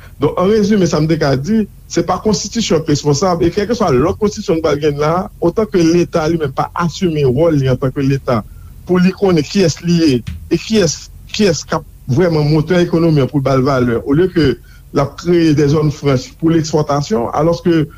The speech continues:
nou gen tout ansanm de resous ki la li menm, nou gen yon kesyon de sekirite alimantè, alòske nou gen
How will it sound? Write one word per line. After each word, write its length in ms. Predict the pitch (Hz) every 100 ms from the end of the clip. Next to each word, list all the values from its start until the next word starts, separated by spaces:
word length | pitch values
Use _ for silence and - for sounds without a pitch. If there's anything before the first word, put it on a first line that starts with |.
| -
nou 100 | 147
gen 160 | 165 175
tout 160 | 190 185
ansanm 320 | 190 - 160 147
de 80 | 143
resous 400 | 156 185 - 160
ki 140 | - 156
la 100 | 151 135
li 160 | 143 147
menm, 300 | 147 139 127
nou 160 | 143 160
gen 140 | 170
yon 100 | 147
kesyon 320 | 170 - 139
de 80 | 175
sekirite 480 | 175 175 - 170 156
alimantè, 640 | 143 151 151 139 147 131 110 - - -
alòske 320 | - 170 -
nou 160 | 156 160
gen 120 | 156